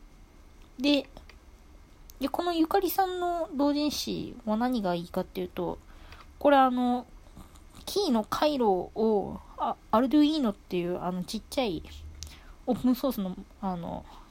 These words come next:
ちっちゃいマイコンのコンピューターで組んでるんですよね。だから、アルドゥゥイーノさえ手に入れば、一緒にこう再現できるから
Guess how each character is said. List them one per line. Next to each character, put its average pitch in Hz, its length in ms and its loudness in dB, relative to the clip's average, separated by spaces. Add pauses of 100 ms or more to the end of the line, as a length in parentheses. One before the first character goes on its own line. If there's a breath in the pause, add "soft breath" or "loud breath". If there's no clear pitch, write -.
(220 loud breath)
ち 233 120 -6
っ - 20 -4
ち 262 100 2
ゃ - 40 4
い 220 40 2
マ 214 200 2
イ 214 40 -2
コ 226 140 -2
ン 214 160 -2
の 214 260 -2 (1900 loud breath)
コ 254 140 2
ン 240 100 0
ピ 254 80 2
ュ 240 40 2
ー 208 40 0
タ 190 120 4
ー - 20 0
で - 100 -8
組 202 260 0
ん - 40 -4
で 156 100 -4
る 143 160 -8 (140)
ん 175 60 -8
で 170 60 -10
す - 120 -10
よ 208 60 -2
ね。 294 220 -4
だ 359 120 -6
か 240 80 2
ら、 - 160 -4
ア 220 60 2
ル 262 100 -2
ド 311 100 2
ゥ 302 40 6
ゥ 349 80 0
イ - 20 -6
ー - 20 -4
ノ 240 300 -4
さ 208 140 -8
え - 260 -8 (100)
手 233 160 -4
に 196 140 -2
入 208 320 -4
れ 170 80 -4
ば、 - 240 -6 (880 loud breath)
一 240 100 -4
緒 269 160 -2
に 262 220 -2
こ 240 240 -2
う 240 60 -6
再 262 280 -2
現 175 140 -8
で 190 100 -4
き 202 140 -8
る 170 160 -8 (260)
か 175 120 -6
ら - 280 -6